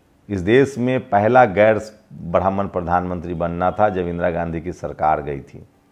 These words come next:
तब मोरारजी देसाई को बना दिया गया और उसमें कांग्रेस की मिलीभगत थी, जबकि वो हार के आई थी जनता। बीपी मंडल साहब को प्रधानमंत्री बनना था,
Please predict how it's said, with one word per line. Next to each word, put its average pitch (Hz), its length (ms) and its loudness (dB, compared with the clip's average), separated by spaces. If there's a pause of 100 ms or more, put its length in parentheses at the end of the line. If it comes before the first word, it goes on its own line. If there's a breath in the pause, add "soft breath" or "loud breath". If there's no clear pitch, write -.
(1400)
तब 104 100 6
मोरारजी 101 480 6
देसाई 101 340 2
को 82 160 -6
बना 78 260 -4
दिया 73 260 -6
गया 73 200 -6
और 80 60 -4
उसमें 95 300 -8
कांग्रेस 92 460 -2
की - 80 -10
मिलीभगत 104 560 0
थी, 98 60 -6
जबकि 90 280 -6
वो 92 120 -4
हार 87 280 4
के 82 120 -8
आई 85 100 -4
थी 85 120 -8
जनता। 80 260 -8
बीपी 87 280 -6
मंडल 101 320 -4
साहब 95 240 -2
को 92 80 -8
प्रधानमंत्री 85 640 -6
बनना 76 280 -12
था, - 240 -20